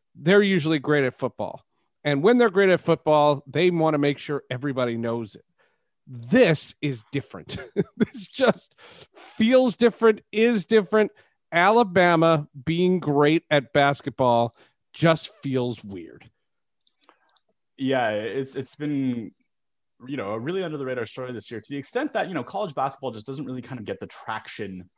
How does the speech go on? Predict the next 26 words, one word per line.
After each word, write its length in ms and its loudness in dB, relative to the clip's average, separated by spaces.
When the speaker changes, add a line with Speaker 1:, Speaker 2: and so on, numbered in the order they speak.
Speaker 2:
uh, 680 -4
really 240 -4
until 240 -8
January, 640 -10
um, 540 -12
for, 260 -2
for 120 -6
a 60 -6
lot 220 -4
of 140 -10
reasons. 380 -14
You 80 -12
see 160 -14
non-conference 640 -10
stuff, 240 -12
you 60 -16
see 220 -14
awkward 360 -10
schedule 340 -14
stuff, 380 -12
uh, 160 -8
a-, 260 -6
and 240 -6
really, 480 -6
you 100 -16
know, 160 -12